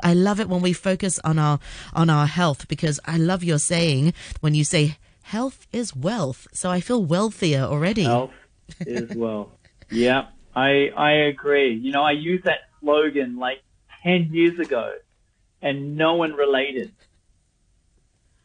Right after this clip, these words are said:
Speaker 1: And now, now
Speaker 2: <laughs>
Speaker 1: everybody
Speaker 2: Now, now everyone relates, man. It's amazing how, uh, adversity makes you go,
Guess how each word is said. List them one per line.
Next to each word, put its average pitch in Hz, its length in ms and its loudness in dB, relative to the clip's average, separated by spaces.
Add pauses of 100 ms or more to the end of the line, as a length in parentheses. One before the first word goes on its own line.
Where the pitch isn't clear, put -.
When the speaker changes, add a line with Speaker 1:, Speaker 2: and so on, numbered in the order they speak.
(140)
Speaker 1:
And 214 640 -2
now, 226 480 2 (200)
now 226 180 0
Speaker 2:
<laughs> 208 40 0
Speaker 1:
everybody 196 480 -2
Speaker 2:
Now, 190 400 2 (1000)
now 170 400 2
everyone 190 460 0
relates, 185 560 -2
man. 156 440 -2
It's 165 200 -16
amazing 160 500 -2
how, 143 400 2
uh, 139 400 0 (180)
adversity 143 760 -2
makes 147 280 -6
you 147 100 -4
go, 135 280 2